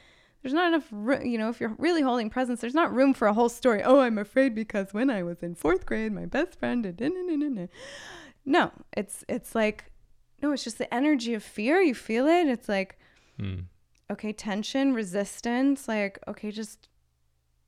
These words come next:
Speaker 1: okay. Yeah,
Speaker 2: Mm-hmm.
Speaker 1: I see it. And, and sometimes just in seeing it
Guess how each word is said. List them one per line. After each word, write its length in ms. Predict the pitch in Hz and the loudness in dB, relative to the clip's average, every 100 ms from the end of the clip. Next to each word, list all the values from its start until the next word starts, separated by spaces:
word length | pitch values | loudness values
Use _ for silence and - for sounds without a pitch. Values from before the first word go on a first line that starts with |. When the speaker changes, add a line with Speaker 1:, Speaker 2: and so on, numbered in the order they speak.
| _ | _
Speaker 1:
okay. 280 | 214 196 185 - _ _ _ _ - | -10 -10 -12 -16 _ _ _ _ -10
Yeah, 140 | 196 | -6
Speaker 2:
Mm-hmm. 100 | - | -6
Speaker 1:
I 40 | 185 | -6
see 260 | - 226 | -8 -6
it. 220 | 202 160 - | -4 -6 -8
And, 180 | 202 196 | -8 -8
and 160 | 226 220 | -8 -4
sometimes 360 | 247 254 247 | -2 0 -2
just 280 | 220 233 - | -4 -6 -4
in 100 | 233 | -6
seeing 400 | 220 277 269 226 | -4 0 2 0
it 220 | 185 190 | -4 -6